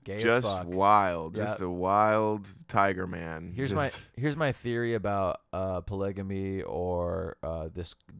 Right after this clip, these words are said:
Speaker 1: like, sexual cults. If I can persuade you to stay here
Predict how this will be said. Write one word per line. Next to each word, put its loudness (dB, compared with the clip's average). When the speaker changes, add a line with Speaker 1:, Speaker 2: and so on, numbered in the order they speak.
Speaker 1:
like, -10
sexual -6
cults. -2
If -6
I 2
can -10
persuade -2
you -6
to -8
stay -4
here -4